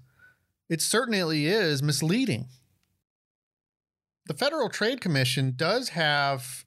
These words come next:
guidelines as far as defining ads as being deceptive if it contains a statement or omits information, supposedly, that is likely to mislead consumers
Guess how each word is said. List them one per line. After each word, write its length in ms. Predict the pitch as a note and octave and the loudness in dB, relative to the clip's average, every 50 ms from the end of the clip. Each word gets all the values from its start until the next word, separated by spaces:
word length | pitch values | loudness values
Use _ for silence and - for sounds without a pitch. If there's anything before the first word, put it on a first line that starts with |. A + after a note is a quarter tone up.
| - D#3+ | -16 -10
guidelines 800 | C3 C#3 C#3 D#3 F#3 A#3 C4 G#3 D3+ C3 B2 A#2 A#2 A#2 A#2+ B2 | -4 -2 0 2 2 2 2 2 0 0 0 0 0 2 2 0
as 100 | B2+ B2+ | 0 0
far 200 | - D#3+ D3+ D3+ | 0 0 2 2
as 100 | D3 C#3 | 0 0
defining 560 | C#3 B2+ - - C#3+ D3 D#3 E3 D#3 D3+ D3 | -2 -2 -2 0 0 2 2 2 0 0 0
ads 320 | C#3 C3+ C#3 C#3+ C#3 C#3 | 0 2 2 0 0 0
as 100 | C3 B2 | -2 -2
being 320 | B2+ C#3 C#3 C3+ C3+ C3+ B2 | 0 0 2 2 2 2 0
deceptive 1080 | B2 A#2 - - - - - D3 D3+ - - - - B2 A2 G#2+ G#2+ G#2+ A#2 - - _ _ _ _ _ _ _ _ _ _ _ _ _ | 0 0 -2 -2 -2 -2 0 0 0 0 -2 -2 -2 0 0 0 0 -2 -4 -10 -16 _ _ _ _ _ _ _ _ _ _ _ _ _
if 120 | - F3 F3+ | -2 0 0
it 80 | F3+ | -2
contains 440 | - - D3+ D3+ G3 G#3 A3+ A3+ G3 | -2 -4 -4 -2 0 0 0 0 0
a 40 | D#3+ | 0
statement 640 | - - - F#3+ G3 G#3+ G#3 F#3 E3+ E3 D#3+ E3 - | -2 0 0 2 2 2 2 2 0 0 0 -2 -2
or 400 | E3 D#3 D#3 D#3+ D#3+ D#3 D3 D3+ | -2 0 0 0 0 0 0 0
omits 460 | C#3+ C#3 C#3+ D3+ D#3 F3 D#3+ - - | -2 0 0 2 2 0 0 -2 -2
information, 1000 | - D#3 D#3 D#3 - - D3 C3+ B2+ B2+ C3+ C#3 D#3 F#3 A3+ G#3 - - D#3+ B2+ B2+ | 0 0 0 0 0 -2 -2 0 2 2 2 2 2 2 0 0 -2 0 0 2 2
supposedly, 640 | B2+ C#3 - C3+ C3 B2 B2 A#2 B2 C3 C3 B2+ B2+ | 0 0 -2 0 2 2 2 2 0 0 0 0 2
that 320 | C3 B2+ B2+ C3+ C3 - - - _ _ _ _ _ _ _ _ _ _ _ - | 2 2 2 2 0 -4 -10 -20 _ _ _ _ _ _ _ _ _ _ _ -4
is 120 | C#3+ C#3+ | 0 2
likely 300 | E3+ F#3 F3+ - F#3 E3 | 2 2 2 2 0 2
to 80 | D#3+ D3 | 2 2
mislead 580 | C#3+ B2+ B2+ D#3+ E3+ F3 F3 E3+ E3 F3 - - - | 0 0 0 0 2 2 2 0 0 -4 -6 -8 -4
consumers 800 | - D#3 C#3+ - - - E3 F3+ F3+ F3 E3 D#3 D3+ C#3+ B2 | -2 0 0 0 0 0 2 2 2 2 2 2 2 0 0